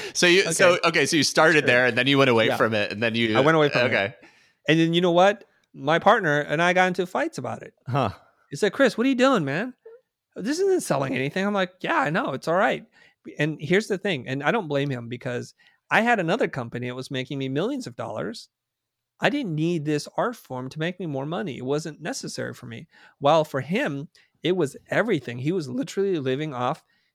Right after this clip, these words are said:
Speaker 2: the revenue generated from the products we were selling.
Speaker 1: Mm.
Speaker 2: So ultimately, this drove a wedge between the two of us. And I said, "Man, the audience is worth everything." And I was in long f-, tail audience building mode, long-term, long-range thinking. And he was like, "Dude,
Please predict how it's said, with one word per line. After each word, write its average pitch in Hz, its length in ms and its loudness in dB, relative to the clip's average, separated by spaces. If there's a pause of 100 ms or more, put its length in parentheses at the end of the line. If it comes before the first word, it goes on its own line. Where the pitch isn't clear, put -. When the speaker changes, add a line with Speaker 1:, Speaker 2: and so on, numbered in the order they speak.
Speaker 2:
the 120 100 -8
revenue 143 380 -2
generated 127 600 -6
from 120 100 -14
the 117 80 -12
products 120 380 -8
we 131 80 -8
were 156 120 -6
selling. 214 420 -12
Speaker 1:
Mm. 82 260 -6 (320)
Speaker 2:
So 131 240 -6
ultimately, 139 640 -4
this 143 240 -6
drove 143 280 -2
a 123 60 -6
wedge 127 380 -2
between 127 440 -8
the 117 80 -12
two 120 280 -8
of 113 120 -10
us. 113 320 -10 (360)
And 123 140 -6
I 127 60 -2
said, 123 220 -6
"Man, 123 320 -6
the - 180 -16
audience 135 460 -4
is 123 100 -14
worth 120 240 -12 (100)
everything." 131 600 -8 (440)
And 131 140 -6
I 165 140 2
was 185 220 0
in 127 120 -4
long 160 440 0
f-, - 200 -18 (160)
tail 135 460 -2 (260)
audience 143 400 -2
building 123 480 -4
mode, 120 360 -8 (280)
long-term, 127 580 -4
long-range 123 520 -6
thinking. 117 340 -12
And 123 80 -10
he 151 140 -2
was 135 180 -4
like, 107 220 -10
"Dude, 123 240 -6